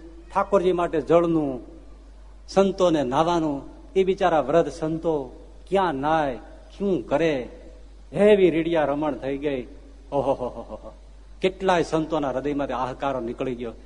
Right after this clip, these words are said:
અરે, અરે, આટલી બધી ઈર્ષા, આટલું બધું આ દેવનું ખોટું દેખાડવાનું, આટલા હરિભક્તોને દુખી કરવાના.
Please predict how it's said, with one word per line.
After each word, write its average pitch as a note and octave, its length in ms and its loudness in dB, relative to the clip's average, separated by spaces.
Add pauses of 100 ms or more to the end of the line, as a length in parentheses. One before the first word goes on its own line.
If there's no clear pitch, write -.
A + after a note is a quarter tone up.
(320)
અરે, D3+ 180 -2
અરે, F3+ 120 -4 (300)
આટલી E3 440 -6
બધી F#3+ 340 -4
ઈર્ષા, D3+ 340 -6 (1500)
આટલું G#3 340 -4
બધું G3+ 240 -2 (500)
આ F3+ 100 -2
દેવનું F3 480 2
ખોટું F3+ 300 -2
દેખાડવાનું, D#3 600 -4 (500)
આટલા G3+ 380 2
હરિભક્તોને E3 560 2
દુખી C#3+ 280 -2
કરવાના. C#3 480 -4